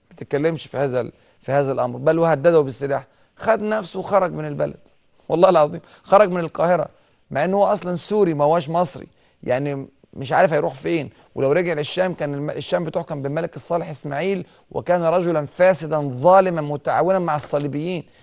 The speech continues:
يعني رايح لمشاكل تانية. ومع ذلك قال: "والله أنتم مش عايزين رأيي، أنا ماشي". وخرج من القاهرة. عارفين لما خرج حصل إيه؟ شعب مصر كله خرج وراه، والله العظيم شيء في منتهى العجب.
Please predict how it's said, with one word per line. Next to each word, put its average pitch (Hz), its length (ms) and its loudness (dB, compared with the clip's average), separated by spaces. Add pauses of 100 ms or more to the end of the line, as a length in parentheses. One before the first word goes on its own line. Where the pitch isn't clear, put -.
(140)
يعني 147 220 2
رايح 196 260 6
لمشاكل 170 500 -2
تانية. 190 400 2 (360)
ومع 139 200 -4
ذلك 170 260 -4
قال: 139 100 -4
"والله 135 200 0
أنتم 147 160 -8
مش 131 100 -8
عايزين 131 280 -4
رأيي، 156 340 -2
أنا 147 100 -6
ماشي". 151 340 -12 (460)
وخرج 156 600 2
من 139 200 -4
القاهرة. 135 480 -4
عارفين 131 320 -8
لما 139 200 -2
خرج 156 240 -4
حصل 143 320 -6
إيه؟ 196 120 -8 (1300)
شعب 143 480 6
مصر 135 380 -2
كله 147 240 -2
خرج 135 300 0
وراه، 123 280 -4 (560)
والله 151 240 4
العظيم 127 400 0
شيء 185 200 -6
في - 160 -10
منتهى 135 320 -2
العجب. 131 340 2